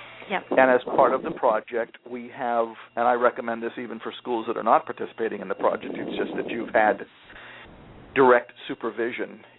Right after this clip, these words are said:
Speaker 2: in collaborative problem solving. And to tell you the truth, the direct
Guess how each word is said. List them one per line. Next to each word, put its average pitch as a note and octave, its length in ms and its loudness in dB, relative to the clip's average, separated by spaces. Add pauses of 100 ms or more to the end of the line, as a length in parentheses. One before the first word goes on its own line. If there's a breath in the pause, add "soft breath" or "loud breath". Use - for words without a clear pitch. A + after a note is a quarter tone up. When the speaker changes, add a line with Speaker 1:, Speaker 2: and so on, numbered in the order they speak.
Speaker 2:
in G2+ 180 -4
collaborative G2+ 540 -4
problem G2 440 -2
solving. A#2 460 2
And C3+ 100 0
to C3+ 120 -2
tell E3+ 100 2
you D#3+ 60 0
the B2 260 -2
truth, B2 200 2 (100)
the A#2+ 60 2
direct B2 340 4